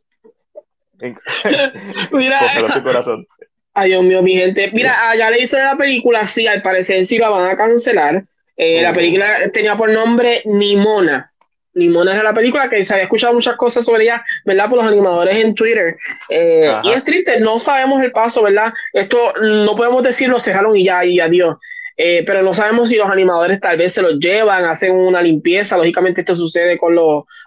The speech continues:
Speaker 2: con los merge de compañías, pero qué triste, ¿verdad? Una década. Eh, la última película de ellos fue Spice in Disguise,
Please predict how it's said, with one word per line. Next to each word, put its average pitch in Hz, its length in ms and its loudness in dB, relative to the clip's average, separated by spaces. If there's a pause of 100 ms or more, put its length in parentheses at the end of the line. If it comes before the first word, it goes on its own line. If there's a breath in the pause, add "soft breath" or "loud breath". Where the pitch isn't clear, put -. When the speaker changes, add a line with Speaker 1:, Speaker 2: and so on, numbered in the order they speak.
Speaker 2:
con 170 140 0
los 165 100 2
merge 170 300 2
de 170 100 2
compañías, 175 640 0
pero 226 200 0
qué 226 120 -2
triste, 220 260 -2
¿verdad? 190 220 2
Una 190 180 0
década. 190 480 0 (240 loud breath)
Eh, 180 300 0
la 185 120 0
última 190 220 -2
película 208 320 2
de 196 60 2
ellos 190 140 0
fue 202 140 -2
Spice 190 360 -2
in 190 100 4
Disguise, 208 380 0